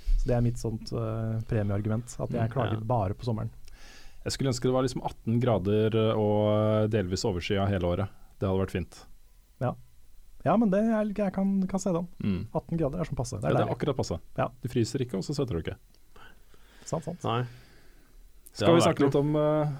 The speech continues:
Speaker 3: hva vi har spilt i det siste, kanskje?
Speaker 1: Ja.
Speaker 2: Mm.
Speaker 3: Mm.
Speaker 1: Level Backup, spill og
Speaker 3: Mm.
Speaker 1: være-podcast.
Speaker 3: <laughs> Ja.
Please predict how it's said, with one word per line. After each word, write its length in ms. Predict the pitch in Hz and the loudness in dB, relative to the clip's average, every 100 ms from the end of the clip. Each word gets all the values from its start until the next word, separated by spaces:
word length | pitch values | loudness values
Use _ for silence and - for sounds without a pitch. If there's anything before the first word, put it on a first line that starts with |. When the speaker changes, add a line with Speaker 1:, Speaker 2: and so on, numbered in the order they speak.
| - - | -10 0
Speaker 3:
hva 120 | 131 | 2
vi 40 | 139 | 2
har 20 | 151 | 2
spilt 240 | 131 131 | 0 2
i 40 | |
det 100 | 143 | 2
siste, 380 | 139 135 156 151 | 2 2 2 2
kanskje? 280 | 151 156 330 - | 0 -4 -6 0
Speaker 1:
Ja. 140 | - 120 | 2 4
Speaker 2:
Mm. 160 | - - | 2 -2
Speaker 3:
Mm. 220 | 156 175 - - | -2 -2 -4 -8
Speaker 1:
Level 380 | - 113 117 123 | -2 -2 0 -2
Backup, 440 | 120 120 120 127 - | 0 -2 -2 -6 -6
spill 300 | - 123 110 | -2 0 2
og 80 | 120 | 4
Speaker 3:
Mm. 60 | |
Speaker 1:
være-podcast. 600 | 120 101 113 - 160 196 | 2 0 -2 -2 -2 0
Speaker 3:
<laughs> 340 | 120 - 131 - | 0 2 0 0
Ja. 320 | 131 - | -4 -4